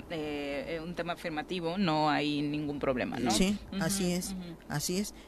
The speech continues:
Speaker 2: Y, y eso se, ese es el criterio que nosotros,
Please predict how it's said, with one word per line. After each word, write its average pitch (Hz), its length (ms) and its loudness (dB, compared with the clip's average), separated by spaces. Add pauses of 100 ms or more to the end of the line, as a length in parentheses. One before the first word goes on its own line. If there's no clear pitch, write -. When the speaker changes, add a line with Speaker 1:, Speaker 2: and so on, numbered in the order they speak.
Speaker 2:
Y, 190 240 6
y 190 240 10
eso 196 180 6
se, 175 340 6
ese 170 160 4
es 156 280 2
el 147 100 -2
criterio 156 400 2
que 151 120 0
nosotros, 147 500 -2